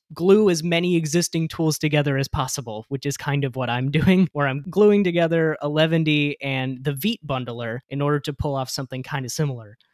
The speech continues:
where you have all of your static templates that you're building,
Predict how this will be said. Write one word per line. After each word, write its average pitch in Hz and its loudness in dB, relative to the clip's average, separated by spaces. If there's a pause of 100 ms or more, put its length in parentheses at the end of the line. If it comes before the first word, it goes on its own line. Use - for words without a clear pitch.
(180)
where 117 -6 (200)
you 143 -2
have 143 0
all 147 -2
of 143 -6
your 135 -6
static 139 -2
templates 190 -4
that 185 -6
you're 202 2
building, 208 2